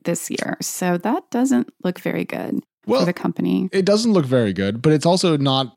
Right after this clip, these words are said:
Speaker 2: uniquely in that situation. So Coinbase and, and Robinhood are either expected to report flat year over year or slightly down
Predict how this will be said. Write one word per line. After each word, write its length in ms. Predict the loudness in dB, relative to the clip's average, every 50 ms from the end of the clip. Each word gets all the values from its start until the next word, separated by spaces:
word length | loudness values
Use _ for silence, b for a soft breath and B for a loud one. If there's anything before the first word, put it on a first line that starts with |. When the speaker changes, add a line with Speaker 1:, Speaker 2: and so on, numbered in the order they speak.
| _ -4
Speaker 2:
uniquely 760 | -2 2 4 4 6 6 6 4 4 2 4 4 4 4 4
in 140 | 2 2 2
that 200 | 0 0 0 -2
situation. 540 | -4 -2 0 4 4 4 4 2 0 -8 -6
So 240 | -2 -2 -2 -2
Coinbase 800 | 0 2 2 4 4 4 4 4 4 4 4 4 2 0 -2 -2 0
and, 340 | 0 0 0 0 0 -2 -2
and 180 | -2 0 0 0
Robinhood 460 | 2 2 2 2 4 4 4 4 4
are 160 | 4 2 2
either 400 | 0 0 0 2 2 2 2 0 -2
expected 480 | -4 -4 -6 -2 0 0 0 0 -2 -2
to 80 | 0 0
report 640 | 0 0 0 0 2 2 2 2 2 0 -4 -8 -8
flat 440 | -8 -6 -2 -2 0 0 0 -2 -2
year 180 | 0 0 0 0
over 140 | 0 0 0
year 180 | 0 2 2 2
or 60 | 0
slightly 340 | 0 0 0 0 0 0 -4
down 500 | -4 -2 -2 0 0 2 2 2 2 0